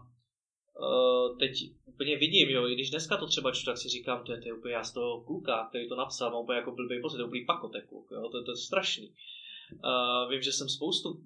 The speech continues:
lidí musel pobavit svou naivitou a vším, vím to stoprocentně. No jo, ale výsledkem je to, že mě ty lidi berou mnohem vážněji, protože si na nic nehrajou.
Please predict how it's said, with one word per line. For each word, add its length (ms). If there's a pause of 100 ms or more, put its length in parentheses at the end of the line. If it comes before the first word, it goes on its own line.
lidí 240
musel 240
pobavit 480
svou 240
naivitou 480
a 60
vším, 280
vím 120
to 80
stoprocentně. 760 (640)
No 80
jo, 80
ale 180
výsledkem 440
je 100
to, 220
že 140
mě 540 (340)
ty 80
lidi 220
berou 460
mnohem 240
vážněji, 520
protože 180
si 120
na 60
nic 100
nehrajou. 440